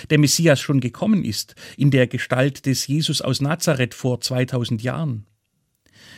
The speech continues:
Im Advent erinnert die ganze Christenheit sich daran, dass es so passiert ist.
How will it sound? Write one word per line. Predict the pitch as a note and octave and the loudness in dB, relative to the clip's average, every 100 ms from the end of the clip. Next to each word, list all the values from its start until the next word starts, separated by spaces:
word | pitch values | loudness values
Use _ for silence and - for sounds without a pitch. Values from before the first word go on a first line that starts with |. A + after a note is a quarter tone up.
| - | -6
Im | - C#3+ | 0 2
Advent | - C3 B2+ D#3+ A#3 - - _ _ _ _ | 2 0 2 2 2 -2 -20 _ _ _ _
erinnert | E3 F3 G3+ G#3 | 0 4 2 2
die | F3+ | 2
ganze | D3 F#3 G3+ | 2 2 0
Christenheit | - F#3 - F#3 D#3+ D3+ | 0 -2 0 0 2 0
sich | - D#3+ | -2 -2
daran, | D#3+ C#3 C#3 | 0 2 2
dass | C#3+ | 0
es | C#3+ | -2
so | - | -2
passiert | C#3+ D3+ - D3 D3 | -2 -2 -2 0 -2
ist. | A#2+ G2+ - | -4 -8 -8